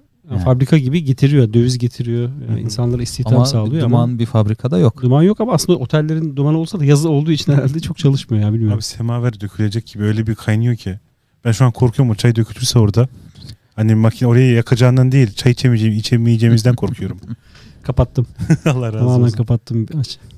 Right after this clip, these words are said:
Speaker 3: Ve
Speaker 2: Evet.
Speaker 3: Yo-, Yozgat sürmesi dokuz yüz seksen puanda. Yani gerçekten çok hızlı bir şekilde cevap vermiş. Stipe Architect, Mahten Düdüler, Livre doksan üç ve Sanki Yendim. Ömer,
Speaker 2: Sanki yendim, evet.
Speaker 3: Sanki yedim değil Ömer abi.
Speaker 1: Sanki
Speaker 3: Geçen sanki yedim diye okumuştunuz.
Speaker 2: Evet, sanki yendim.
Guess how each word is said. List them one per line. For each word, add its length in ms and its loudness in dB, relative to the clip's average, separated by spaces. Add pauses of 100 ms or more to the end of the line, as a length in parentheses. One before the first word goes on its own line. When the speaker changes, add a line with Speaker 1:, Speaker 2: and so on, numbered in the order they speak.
(320)
Speaker 3:
Ve 80 0
Speaker 2:
Evet. 100 0
Speaker 3:
Yo-, 280 0
Yozgat 340 0
sürmesi 520 -2
dokuz 280 -6
yüz 140 -2
seksen 440 -4
puanda. 640 -4
Yani 140 -6
gerçekten 280 -4
çok 240 -6
hızlı 180 -8
bir 60 -10
şekilde 220 -10
cevap 260 -8
vermiş. 440 -6
Stipe 320 -6
Architect, 460 -8
Mahten 260 -4
Düdüler, 280 -4 (440)
Livre 260 0
doksan 280 0
üç 140 0
ve 140 0
Sanki 720 -4
Yendim. 420 0 (840)
Ömer, 180 2
Speaker 2:
Sanki 220 -4
yendim, 480 2
evet. 180 0
Speaker 3:
Sanki 280 -6
yedim 260 0
değil 200 2
Ömer 180 0
abi. 220 -4 (360)
Speaker 1:
Sanki 280 -20
Speaker 3:
Geçen 180 -6
sanki 320 -10
yedim 140 -2
diye 120 -2
okumuştunuz. 540 -12 (120)
Speaker 2:
Evet, 200 0
sanki 380 -6
yendim. 500 -2